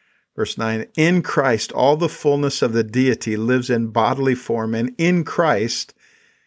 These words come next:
you have been brought to fullness." You are in Christ, and in Christ, all the fullness of the <laughs> deity lives in bodily form,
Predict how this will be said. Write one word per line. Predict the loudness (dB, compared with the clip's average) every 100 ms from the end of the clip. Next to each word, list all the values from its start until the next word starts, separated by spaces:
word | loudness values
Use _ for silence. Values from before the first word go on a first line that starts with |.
| _ _
you | 2 4
have | 2 0
been | 0
brought | 2 0 0
to | -6
fullness." | -4 -4 -4 -4
You | 0 2
are | 4 2
in | 2 2 0
Christ, | 0 0 0 -2 -8 -4
and | -2 0
in | 0 0
Christ, | 0 0 0 0
all | 2 2
the |
fullness | 0 0 0 0 -2
of | -2
the |
<laughs> | -4 -2
deity | 2 2 0
lives | 0 0 0
in | 0
bodily | 2 2 0 -2
form, | -2 -2